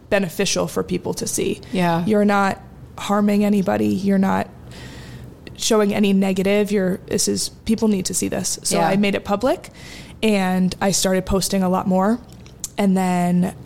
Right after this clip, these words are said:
Speaker 1: um, I would use hashtags to get more followers, obviously, and, and show people. But, um, s-, someone reached out to me from Women's Health magazine and said, "We found you through the intermittent fasting hashtag.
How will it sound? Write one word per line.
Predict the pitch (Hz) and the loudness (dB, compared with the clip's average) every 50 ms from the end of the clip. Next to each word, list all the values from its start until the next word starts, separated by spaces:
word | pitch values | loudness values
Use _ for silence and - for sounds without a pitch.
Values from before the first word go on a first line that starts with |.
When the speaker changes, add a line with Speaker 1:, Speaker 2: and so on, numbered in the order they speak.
| - - - | -12 -6 -2
Speaker 1:
um, | 190 180 175 180 180 185 196 | -2 0 0 0 0 0 0
I | 202 208 | 2 2
would | 208 190 | 2 2
use | 208 208 - | 2 0 -2
hashtags | - 190 190 170 - - - 185 180 180 175 - | 0 -2 -2 -2 -2 -2 -2 -2 -2 -2 -2 -4
to | - - | -4 -2
get | 202 214 - 190 | -2 -2 -2 -2
more | 196 190 | -2 0
followers, | 185 - 185 180 180 190 190 190 185 175 180 | 0 0 0 0 0 2 2 2 0 0 0
obviously, | 190 185 175 185 190 175 165 - 196 190 190 196 | -2 -2 -2 -2 -2 0 0 0 0 0 0 2
and, | 202 202 202 - - | 0 0 -2 0 0
and | 214 208 | 0 0
show | 190 - 196 190 | 0 0 0 0
people. | 185 - 196 - - 196 190 | 0 0 -2 0 0 0 0
But, | 185 190 185 - - - - - - - - - - - - | 2 0 0 0 -2 -8 -18 -18 -18 -18 -18 -18 -18 -8 -2
um, | - 196 190 190 185 190 | 0 0 2 2 2 0
s-, | 185 - - - - - | 0 -2 -4 -8 -10 -8
someone | - - 240 233 226 233 214 202 | -2 0 2 2 2 2 2 0
reached | 202 196 - - | 0 0 0 0
out | 202 208 214 | 0 0 0
to | - 220 | 0 -2
me | 202 | -2
from | 185 190 190 190 | 0 0 0 2
Women's | 190 190 190 180 - | 2 2 0 0 -2
Health | - 214 285 277 - | -2 -2 -2 -2 -2
magazine | 208 185 175 175 170 - - - - 220 - - - - - - - - | -2 -4 -4 -4 -6 -6 -4 -4 -4 -6 -6 -8 -12 -18 -18 -18 -10 -6
and | - 208 180 | -4 -2 0
said, | - 196 196 | 0 0 0
"We | 190 | 0
found | 185 - 208 202 202 202 180 | 0 2 0 2 2 0 0
you | 214 214 214 185 | 2 2 2 0
through | - - 202 196 | 0 0 0 0
the | 185 196 - | 0 0 0
intermittent | 196 196 190 185 185 - 196 - | 0 2 2 2 0 -2 -2 -2
fasting | 202 202 214 208 - - 214 202 190 | 0 0 0 -2 -2 -2 0 0 0
hashtag. | 180 214 254 311 - - - - 202 196 190 202 220 - | 0 0 -2 -2 -2 -4 -4 -2 0 0 0 0 -2 -4